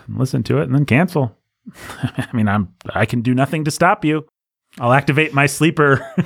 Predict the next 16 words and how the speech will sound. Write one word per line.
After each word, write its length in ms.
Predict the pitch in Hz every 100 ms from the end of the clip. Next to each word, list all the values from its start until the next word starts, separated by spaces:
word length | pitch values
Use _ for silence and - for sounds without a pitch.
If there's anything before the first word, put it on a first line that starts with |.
| -
<laughs> 240 | 247 196 -
agent, 520 | 180 156 190 156 143 185 147 -
<laughs> 220 | _ -
my 180 | 175 135
beautiful 400 | 127 143 139 135
woman 340 | 147 143 135
<laughs> 40 | 202
assassin, 600 | 165 156 151 151 139 127
to 260 | 123 120 - _ _ _ -
come 160 | 131 131
after 280 | 156 175
you 160 | 117 110
if 100 | 104
you 40 | 113
do 140 | 139
that. 380 | 131 107 123